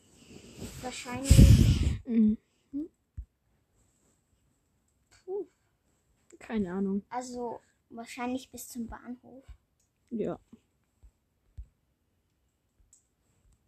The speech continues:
Speaker 2: Bis zum Bahnhof. Bahnhof Küste.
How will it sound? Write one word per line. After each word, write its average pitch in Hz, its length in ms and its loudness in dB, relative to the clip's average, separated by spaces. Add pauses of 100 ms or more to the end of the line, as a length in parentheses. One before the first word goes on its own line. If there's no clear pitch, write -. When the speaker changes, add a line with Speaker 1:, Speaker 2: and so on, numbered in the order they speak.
(680)
Speaker 2:
Bis - 340 -6
zum 190 220 -10
Bahnhof. 185 840 -2 (4000)
Bahnhof 214 1300 4 (140)
Küste. 196 800 2